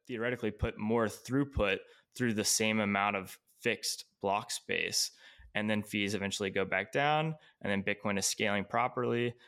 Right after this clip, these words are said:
And then we later see another wave of, of Bitcoin adoption where maybe there's ten X more people demanding fi-,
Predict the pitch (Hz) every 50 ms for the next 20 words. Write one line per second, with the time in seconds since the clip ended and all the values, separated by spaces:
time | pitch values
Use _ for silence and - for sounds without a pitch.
0 | - - _ - 110 107 110 110 107 107 104 101 101 104 104 101 101 104 107 104
1 | 104 101 101 - - - 104 101 101 101 - - 98 95 95 98 104 110 131 131
2 | 123 113 107 104 98 104 101 98 101 98 101 95 104 - - - 117 101 101 -
3 | - 104 95 - 101 98 - 104 98 95 92 90 95 92 92 92 - - 101 101
4 | 101 98 92 98 98 98 95 95 98 101 98 - - - _ _ _ - 98 104
5 | 104 98 104 101 98 95 82 101 101 101 95 - - - - _ _ - - -
6 | 135 123 113 107 - - 120 113 101 - 113 107 - _ - 107 101 - 104 101
7 | 101 104 101 101 101 - - -